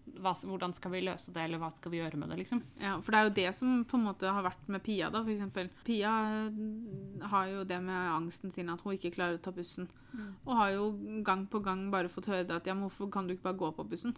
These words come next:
Speaker 2: Det er jo bare til å ta bussen.»
Speaker 1: Da hadde
Speaker 2: Um,
Speaker 1: vel Pia tatt bussen, tenker jeg, hvis
Speaker 2: ja.
Speaker 1: det bare hadde vært det.
Speaker 2: Og det er som du sier også da, selv om man ikke kjenner på de følelsene selv, så er det ikke sikkert at alle andre ikke gjør det heller.
Speaker 1: Mm.
Speaker 2: Liksom, altså, noen gjør faktisk det. Jeg hører stadig vekk om folk som ikke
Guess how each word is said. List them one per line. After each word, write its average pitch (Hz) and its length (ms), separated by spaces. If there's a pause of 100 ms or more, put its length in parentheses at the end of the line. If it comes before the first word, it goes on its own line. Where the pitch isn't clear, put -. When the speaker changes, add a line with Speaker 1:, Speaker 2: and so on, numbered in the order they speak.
(200)
Speaker 2:
Det 220 80
er 214 100
jo 202 80
bare 190 100
til - 100
å - 40
ta 185 140
bussen.» 190 300 (420)
Speaker 1:
Da 208 200
hadde 196 120
Speaker 2:
Um, 160 40
Speaker 1:
vel 170 140
Pia 165 200
tatt - 240
bussen, 196 280
tenker 220 240
jeg, - 40
hvis 196 120
Speaker 2:
ja. 190 140
Speaker 1:
det 170 40
bare 170 200
hadde 160 140
vært - 140
det. 190 100 (280)
Speaker 2:
Og 214 80
det 208 80
er 202 60
som 214 120
du 208 140
sier 196 180
også 202 80
da, 233 140 (120)
selv 208 260
om 202 60
man 202 140
ikke 208 220
kjenner 190 240
på 202 80
de 190 120
følelsene 190 400
selv, 226 280 (140)
så - 180 (360)
er 185 80
det 196 80
ikke 202 120
sikkert 202 220
at 190 80
alle 196 200
andre 180 400 (220)
ikke - 240
gjør 175 80
det 190 80
heller. 196 260
Speaker 1:
Mm. 220 140
Speaker 2:
Liksom, 233 260
altså, 214 160
noen 202 480
gjør 185 240
faktisk 190 320
det. 262 140 (500)
Jeg 226 120
hører 220 280
stadig 202 300
vekk 196 220
om 196 120
folk 185 240
som 208 140
ikke 208 180